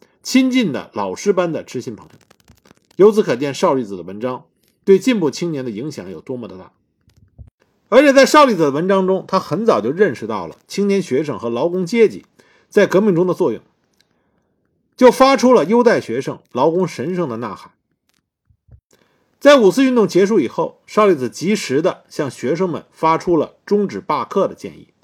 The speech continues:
勉励青年学生求学不忘爱国，爱国不废求学，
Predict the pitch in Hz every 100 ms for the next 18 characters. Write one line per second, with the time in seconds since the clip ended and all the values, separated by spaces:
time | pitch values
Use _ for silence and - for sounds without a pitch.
0 | _ _ _ _ _ 156 190 226 214 -
1 | 214 202 190 147 151 131 _ - - 190
2 | 214 120 143 - - 147 151 143 127 -
3 | 82 - - 165 117 95 127 - 165 170
4 | 117 - 123 135 85